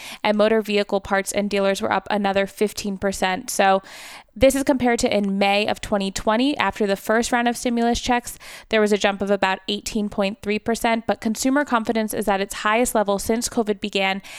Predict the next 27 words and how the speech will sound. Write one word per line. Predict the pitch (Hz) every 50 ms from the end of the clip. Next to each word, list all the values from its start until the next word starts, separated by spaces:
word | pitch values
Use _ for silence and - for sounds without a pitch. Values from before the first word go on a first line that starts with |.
| - - - -
and | - 233 240 240 226
the | 254 247
U | 226 226
S | 220 214 214 247
employers | 220 208 196 214 202 196 196 196 - -
added | 214 196 196 196 190
nine | 202 202 202 208
hundred | 214 220 214 233 226
and | 214 220
sixteen | - - 220 - - - 220 202 190
thousand | - 202 196 196 202 208 202 202 196 196
jobs | - 202 190 185 185 190 - - - - - - - - -
in | - 233 226
this | 220 208 208
past, | - - - 196 190 196 202 - - - _ _ _ _ _
past | - - 220 208 208 - -
month, | 220 196 196 190
so | - 208
unemployment | - 208 202 208 208 208 - 226 214 202 202 214
rate | 208 202 -
is | - 202 185
down | - 208 202 202 196
to | 202 214
about | 196 185 - - -
six | - - - 208 - -
percent. | - - 208 196 - 202 190 - - -
So | 208 202